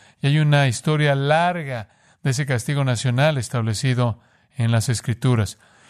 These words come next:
Incluso en el Nuevo Testamento, Jesús pronunció condenación sobre ciudades, Corazín, Betsaida. Tristemente,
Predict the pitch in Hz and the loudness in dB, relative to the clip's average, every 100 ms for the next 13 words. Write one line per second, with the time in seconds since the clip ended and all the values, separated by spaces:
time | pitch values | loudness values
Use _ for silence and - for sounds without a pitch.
0 | - 143 131 165 170 165 160 190 175 135 | -10 -6 -2 -2 0 2 2 2 0 -2
1 | - 127 123 117 113 - _ _ _ - | -2 0 0 -2 -4 -6 _ _ _ -4
2 | 143 180 147 165 151 147 123 165 170 170 | -2 0 0 0 0 0 2 2 2 0
3 | 151 147 135 160 170 156 151 147 139 - | 0 2 2 2 0 0 2 2 0 0
4 | 147 156 190 185 123 - _ _ _ _ | 2 2 2 0 -4 -8 _ _ _ _
5 | _ - 151 147 127 165 190 190 151 120 | _ -2 0 0 0 0 0 0 0 -2
6 | - 165 190 139 87 _ _ _ _ _ | 0 0 0 -4 -8 _ _ _ _ _
7 | - 127 110 123 120 165 180 139 127 120 | -4 -4 0 2 4 4 2 2 0 -2